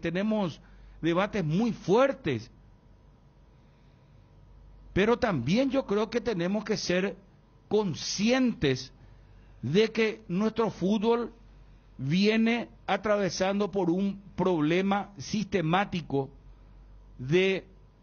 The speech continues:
mal trabajo en las inferiores, mal trabajo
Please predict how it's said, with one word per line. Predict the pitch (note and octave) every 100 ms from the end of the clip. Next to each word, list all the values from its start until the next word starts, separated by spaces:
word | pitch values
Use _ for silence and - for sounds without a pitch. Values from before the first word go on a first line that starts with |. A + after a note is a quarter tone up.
| -
mal | C3+ D#3+ G#3 A#3
trabajo | - F#3+ D#3+ F3 F3 F#3+
en |
las | F#3
inferiores, | F3+ F#3+ D#3+ C#3+ C#3 D3 D3 D3 - - - - - - - - - - - - - - - - - -
mal | - D3+ F#3 A3+ A#3+ -
trabajo | G3 D3+ D#3 E3+ - F3+ F3